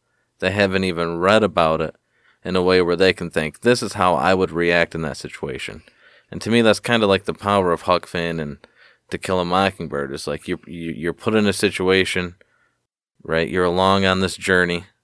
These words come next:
and you have an outside perspective and even though you're reading this book, you're not taking it as fact, right? It's fiction, for one. I mean,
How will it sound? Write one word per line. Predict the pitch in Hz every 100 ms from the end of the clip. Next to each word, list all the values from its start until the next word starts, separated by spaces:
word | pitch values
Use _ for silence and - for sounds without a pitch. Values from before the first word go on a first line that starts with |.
| _ _ _ _ _ -
and | 78 82 80 80 - _ _
you | 87 90
have | 90 92
an | 85 85
outside | 95 - 92 85
perspective | 90 - 95 87 82 78 - _ _ _ _ _ _ _ _ _ _ _ _ _ _ _
and | 104
even | 113 113
though | 113
you're | 104 101
reading | 113 110 104
this | 90 92
book, | 110 107 95
you're | 98
not | 98 110 -
taking | - 113 117 101 90
it | 80 -
as | 85 80 -
fact, | - 87 62 - - _ _ _ _ _ _ -
right? | 78 -
It's | -
fiction, | - 90 - - -
for | - 82
one. | 80 78 - - _ _ _ _ -
I | 78
mean, | 78 80